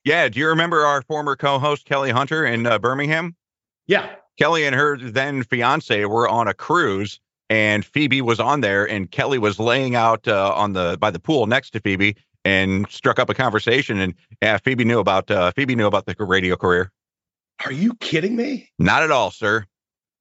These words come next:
Speaker 2: 'Cause we never got any acknowledgement. For those un-, unaware, the reason why he, his, it's his Aunt Katie is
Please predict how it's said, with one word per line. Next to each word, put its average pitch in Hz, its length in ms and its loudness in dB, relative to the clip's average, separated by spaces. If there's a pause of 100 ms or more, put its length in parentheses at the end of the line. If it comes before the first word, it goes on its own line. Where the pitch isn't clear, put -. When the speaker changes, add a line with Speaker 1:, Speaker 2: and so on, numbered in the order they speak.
(120)
Speaker 2:
'Cause 156 240 -2
we 165 160 2
never 196 380 2
got 170 280 0
any 190 220 2
acknowledgement. 151 720 -2 (100)
For 175 120 -2
those 190 240 2
un-, 170 100 2
unaware, 143 720 0 (220)
the 131 80 0
reason 147 360 2
why 143 240 2
he, 127 400 -2
his, 120 440 -2
it's 127 180 -2
his 127 160 -2
Aunt 127 260 2
Katie 143 360 0
is 113 280 -6